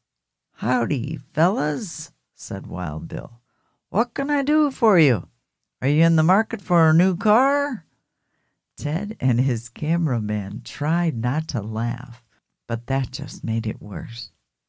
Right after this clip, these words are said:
"What's so funny there, fellas?" asked Wild Bill.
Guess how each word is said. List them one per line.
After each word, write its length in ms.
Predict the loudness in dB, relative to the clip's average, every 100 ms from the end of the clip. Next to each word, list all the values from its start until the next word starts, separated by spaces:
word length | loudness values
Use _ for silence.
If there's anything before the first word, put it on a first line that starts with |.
| _
"What's 260 | -4 -4 -4
so 300 | 2 2 2
funny 460 | -2 -2 2 6
there, 320 | 8 8 8 4
fellas?" 720 | 6 6 8 4 2 -6 -14 _ _ _ _ _
asked 300 | -6 -6 -8
Wild 460 | -10 -8 -8 -10 -10
Bill. 340 | -10 -10 -12